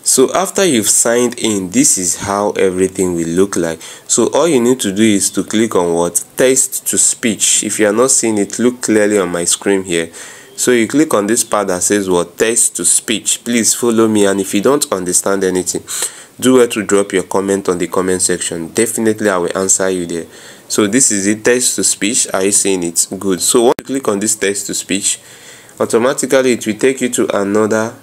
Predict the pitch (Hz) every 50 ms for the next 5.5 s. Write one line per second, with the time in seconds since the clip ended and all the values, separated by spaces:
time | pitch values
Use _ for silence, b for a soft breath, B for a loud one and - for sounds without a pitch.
0 | - - - - 95 90 95 113 240 - - - - B B B B B B B
1 | B B B - - 104 104 101 101 104 104 127 151 185 - - 117 107 113 113
2 | 113 - 107 98 101 104 104 104 - 104 95 92 95 98 95 98 113 117 - -
3 | 98 - 107 101 104 101 - - 104 95 95 - 92 90 87 95 92 95 110 123
4 | 135 - - - - 101 95 - 110 104 104 - 98 95 - - 92 90 85 82
5 | 85 80 78 80 - - - - -